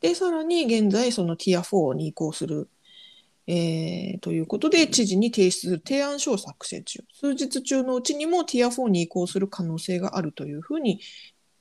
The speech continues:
えー、アナウンスしました。ただし、少なくとも六月二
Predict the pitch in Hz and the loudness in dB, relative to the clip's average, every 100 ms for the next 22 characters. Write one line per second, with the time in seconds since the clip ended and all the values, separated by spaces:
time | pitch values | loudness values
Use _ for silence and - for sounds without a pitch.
0 | - 156 147 - 202 190 165 160 165 160 | -16 -14 -12 -4 0 2 0 -4 -4 -4
1 | - - - _ _ _ _ _ 339 320 | -6 -8 -12 _ _ _ _ _ -2 0
2 | 269 - 277 262 - 381 392 392 - 311 | 0 2 0 -2 0 2 0 -2 -4 0
3 | 214 196 320 349 349 311 277 | 2 2 4 2 0 -2 -4